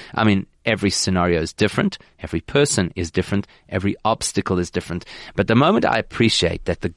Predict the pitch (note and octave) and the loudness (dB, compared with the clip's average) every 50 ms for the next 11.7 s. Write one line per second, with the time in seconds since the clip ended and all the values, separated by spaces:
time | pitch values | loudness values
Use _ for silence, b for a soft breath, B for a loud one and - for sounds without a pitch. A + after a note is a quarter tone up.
0 | _ - A2 B2 C#3+ - G3+ F#3 - - A#2 A#2 - - A2 G#2 - - - - | _ 2 2 4 4 4 4 2 2 0 -2 0 0 0 0 0 -2 -4 -6 -6
1 | - - F#2+ F#2 - - G2+ F#2 - - G#2 A2 A2+ B2+ C#3+ D#3 C3+ - - - | -4 -2 -2 -2 -2 -2 -2 -2 -2 0 2 2 4 4 4 4 2 0 -2 -6
2 | - - - - - F#2+ G2+ A2 A2+ - A2+ G#2+ G2+ G2+ G2 F#2+ F#2 - - F#2+ | -8 -10 -8 -4 -2 0 0 0 0 0 0 2 2 4 2 2 0 -2 -2 0
3 | F#2 G2 G2 F2 - E2 C2+ D#2 D#2+ B B B B B B B B B - G#2+ | 2 2 2 2 0 -4 -4 -6 -8 B B B B B B B B B -2 0
4 | G#2 F2+ F2+ - B2 C3+ C#3+ D3+ B2 - A#2+ A2+ A2+ A#2 - - - - G2+ - | 0 0 2 2 4 6 6 4 4 4 2 2 2 2 0 -2 -4 -6 -4 -2
5 | F2+ F2+ F2+ F2+ - - G#2 G2 G2 G2+ G#2+ A2 B2 C#3+ C#3+ A#2+ A2+ G#2+ - - | -2 0 0 -2 0 2 2 2 4 4 4 2 2 4 4 4 2 2 2 0
6 | G2 - - A2 A2+ A#2 - - D3+ D3 B B B B B - E2+ E2 E2 F2+ | -2 0 0 2 2 2 2 2 2 0 B B B B B -14 -12 -8 -4 0
7 | G2+ B2 C3+ C#3 - - B2+ A#2 G#2+ G#2+ A2 G#2+ - G#2 G2+ G2 F#2+ F2+ A2 A#2 | 2 2 2 0 0 0 0 2 2 2 0 0 0 0 0 0 0 0 2 2
8 | A#2+ A#2+ A2+ - - F#2+ G2 F#2 - - - - C3 B2+ B2 C#3 D3+ D#3 D3+ B | 2 2 2 0 0 2 2 0 0 -2 0 2 2 2 4 4 4 4 2 B
9 | B B B B - F#2+ G2 F#2 F#2+ - - - - D3 D3+ D3 C#3+ - - - | B B B B -2 0 0 0 0 0 0 2 2 2 4 2 2 0 -2 -2
10 | G#2+ - - - C#3+ C3+ - - G2+ G2 F#2 - F#2+ G2+ F#2+ - A2 G#2 - - | -2 0 0 2 0 2 2 0 -2 -2 -2 -2 -4 -4 0 0 0 0 0 -2
11 | - - C3+ C#3 - - B2 A#2+ A#2 - - - b | 0 0 0 0 0 -2 -2 -2 -2 -2 -4 -6 b